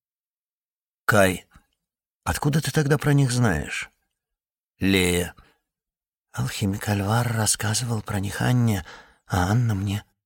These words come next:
Записал церковный писарь Арсений,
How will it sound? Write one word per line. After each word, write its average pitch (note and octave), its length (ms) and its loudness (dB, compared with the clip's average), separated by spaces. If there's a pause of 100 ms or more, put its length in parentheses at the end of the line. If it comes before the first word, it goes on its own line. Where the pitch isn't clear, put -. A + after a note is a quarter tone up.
(1500)
Записал D#3 880 6
церковный E3 800 4
писарь A2+ 640 2
Арсений, F3+ 920 6